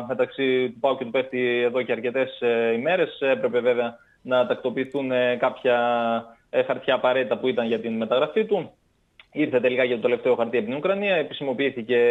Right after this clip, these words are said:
η μεταγραφή του, βγήκε το δελτίο του Πέφτη, ώστε να είναι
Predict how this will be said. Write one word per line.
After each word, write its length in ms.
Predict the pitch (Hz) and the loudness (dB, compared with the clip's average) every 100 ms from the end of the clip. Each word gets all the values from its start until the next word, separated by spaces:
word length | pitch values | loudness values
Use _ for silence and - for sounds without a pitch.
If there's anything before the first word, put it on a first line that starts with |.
| 120 117 117 | 4 4 2
η 20 | |
μεταγραφή 480 | 113 135 160 175 180 | 0 2 2 2 -2
του, 100 | 127 | -2
βγήκε 260 | 135 123 | -2 -2
το 100 | 120 | -2
δελτίο 300 | 120 117 120 | -2 -2 -4
του 80 | 113 | -2
Πέφτη, 260 | 170 170 135 | -2 -2 -6
ώστε 180 | 135 | -6
να 100 | 135 | -6
είναι 280 | 139 135 127 | -4 -6 -8